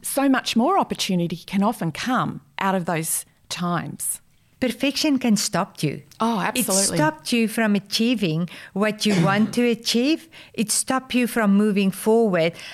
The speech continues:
Speaker 2: And also, that's also where the disbelief come in.
Speaker 1: Mm.
Speaker 2: Because it's not to your own perfection standards,
Speaker 1: Yeah.
Speaker 2: that mean that you kind of not think it's good enough.
Speaker 1: That's exactly right. It's exactly right.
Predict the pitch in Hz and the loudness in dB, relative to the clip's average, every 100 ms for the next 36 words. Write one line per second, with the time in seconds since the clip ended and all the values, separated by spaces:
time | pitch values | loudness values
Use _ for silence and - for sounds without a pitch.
0 | - 220 214 226 240 233 240 185 220 220 | -8 -2 2 2 2 0 -2 0 0 0
1 | 226 214 226 208 196 185 208 214 - 226 | -2 -2 0 0 0 0 0 0 0 2
2 | 170 160 - 165 139 120 160 - 185 175 | 2 0 -2 -2 -2 -4 -8 -4 -2 0
3 | 160 160 240 247 226 - 220 220 220 220 | 0 0 0 2 -2 0 2 0 0 0
4 | 208 - 196 196 196 202 - 202 - 202 | 0 0 0 0 0 -2 -2 -4 -2 0
5 | 190 180 - 190 202 247 226 135 147 170 | 0 0 -2 0 2 4 4 2 0 -2
6 | 175 147 143 - 165 202 208 - 196 190 | -2 -2 -4 -6 -2 0 -2 0 2 4
7 | 185 175 185 180 180 165 190 185 190 190 | 2 2 0 0 -2 -2 -2 0 2 2
8 | 175 165 - - - 175 180 190 185 185 | 2 -2 -10 -20 -2 4 4 4 2 -2
9 | - - 190 190 170 - 190 180 165 104 | -4 0 2 2 -2 0 2 2 2 -2
10 | - - - _ 202 185 - 180 - 180 | -8 -18 -20 _ -4 -2 -2 -6 -4 -4
11 | 180 180 160 151 143 139 - - 185 175 | -4 -2 0 0 0 -2 -8 -8 -6 -6
12 | 170 165 156 165 156 143 147 | -4 -4 -4 -4 -2 -2 -4